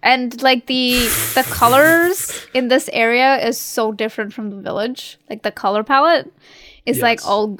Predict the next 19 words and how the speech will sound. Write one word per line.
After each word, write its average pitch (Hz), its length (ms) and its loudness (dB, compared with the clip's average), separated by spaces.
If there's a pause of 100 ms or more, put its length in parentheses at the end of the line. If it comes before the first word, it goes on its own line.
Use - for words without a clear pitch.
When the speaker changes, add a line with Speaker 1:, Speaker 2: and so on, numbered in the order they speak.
Speaker 1:
all 208 180 0
dark 202 640 2
and, 196 280 -4
and, 175 300 -8
like, - 220 -12 (160)
and 196 260 -6
dull 247 640 6
and 180 520 -2
just - 460 -12 (160)
not 240 240 0
fun. - 420 -8 (720)
Um, 294 220 4
Speaker 2:
Rust - 360 -4
colored, 110 480 -8
I 110 140 -16
would 110 200 -18
call 110 320 -14
it. - 160 -20
Speaker 1:
Yeah, - 540 -2